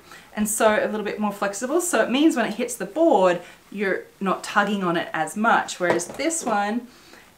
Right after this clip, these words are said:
is not quite as high. And so when I get to here, it's actually pulling on the board, and you're,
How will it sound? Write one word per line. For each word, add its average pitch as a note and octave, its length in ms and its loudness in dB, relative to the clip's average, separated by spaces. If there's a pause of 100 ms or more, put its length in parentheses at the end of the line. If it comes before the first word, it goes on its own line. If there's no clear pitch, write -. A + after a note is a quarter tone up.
is G3 200 -4
not B3+ 240 0
quite F#3+ 360 2
as C#4 160 0
high. C4+ 300 4
And A3 200 -2
so A3 140 -2
when G#3+ 120 0
I F#3+ 80 2
get F#3 160 -2
to - 60 -14
here, C#4 320 0
it's F3+ 180 0
actually G#3+ 420 -2 (300)
pulling B3 360 2
on G3+ 200 0
the E3+ 60 2
board, F3+ 340 4
and G#3 160 0
you're, E3+ 260 0